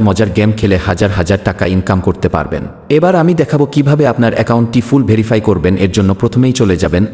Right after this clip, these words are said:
আপনার প্রোফাইলে, এখান থেকে মাই অ্যাকাউন্টে ক্লিক করুন। এরপর ভেরিফাই করার জন্য প্রথমেই আপনার নাম, এর সাথে দুটি সংখ্যা দিয়ে দিবেন, নয়তো ভেরিফাই হবে না। এরপরে আপনার একটি Gmail দিন, তারপরে আপনার পুরো নাম, এরপরে আপনার নাম্বার, এরপর আপনার Facebook আইডিতে যেই নাম আছে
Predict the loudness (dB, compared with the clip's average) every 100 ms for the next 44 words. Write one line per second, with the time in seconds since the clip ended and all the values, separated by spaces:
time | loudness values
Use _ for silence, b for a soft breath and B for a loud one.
0 | -2 -2 -2 -2 -4 -4 -6 -8 -2 0
1 | 2 2 2 2 2 2 0 0 0 0
2 | 0 0 0 2 2 2 2 2 0 0
3 | 0 0 0 0 2 0 2 0 0 -2
4 | 0 0 0 -2 -2 0 2 2 2 0
5 | -2 -2 -2 -2 -2 -2 0 0 0 0
6 | 2 2 2 0 -2 0 -2 0 0 0
7 | 0 0 0 0 0 0 -2 -4 -2 0
8 | 0 0 -2 2 2 2 0 0 0 -2
9 | 0 0 -2 -2 0 0 0 2 2 0
10 | 0 -2 0 -2 -2 -2 0 0 2 0
11 | 0 0 0 -2 -2 -2 -2 0 -2 0
12 | -2 -2 -2 -2 -2 0 2 2 -2 -2